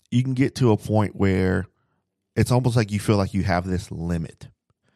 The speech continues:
And, and, uh, the things that have happened up to this point,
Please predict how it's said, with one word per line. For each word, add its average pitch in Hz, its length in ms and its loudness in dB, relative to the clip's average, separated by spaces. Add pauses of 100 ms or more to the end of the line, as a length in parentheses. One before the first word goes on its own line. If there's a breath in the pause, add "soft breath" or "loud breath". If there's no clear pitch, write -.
(400 soft breath)
And, 101 360 0
and, 92 460 -2
uh, 85 240 -2
the 92 100 -4
things 147 280 0
that 143 100 2
have 113 120 -2
happened 104 500 -2 (120)
up 107 160 0
to 107 120 -4
this 95 160 0
point, 90 400 -2